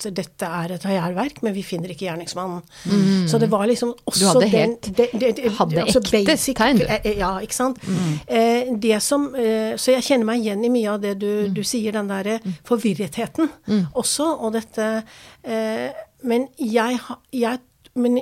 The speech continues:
Speaker 1: når du, nå skal ikke jeg psykologisere, men jeg tror det er sånn at, eh, hvis du har noen som kan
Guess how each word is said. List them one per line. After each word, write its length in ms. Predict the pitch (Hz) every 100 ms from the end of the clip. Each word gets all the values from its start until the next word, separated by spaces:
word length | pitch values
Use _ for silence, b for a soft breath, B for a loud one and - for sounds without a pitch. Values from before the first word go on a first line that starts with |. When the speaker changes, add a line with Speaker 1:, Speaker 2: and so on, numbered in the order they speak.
| 254
Speaker 1:
når 240 | 226 220
du, 360 | 226 254 247 247
nå 100 | 220
skal 180 | - 262
ikke 120 | 240
jeg 140 | 214 180
psykologisere, 760 | 196 180 190 190 190 214 208
men 140 | 294 226
jeg 100 | 208
tror 200 | - 220
det 100 | 196 233
er 120 | 214
sånn 320 | - 196 196
at, 280 | 214 220 -
eh, 100 | 220 220 B B B B B B B
hvis 640 | 240 190 202 220 - -
du 140 | - 254
har 400 | - 202 190 240
noen 460 | 240 254 185 190
som 240 | 208 208 202
kan 320 | - 220 233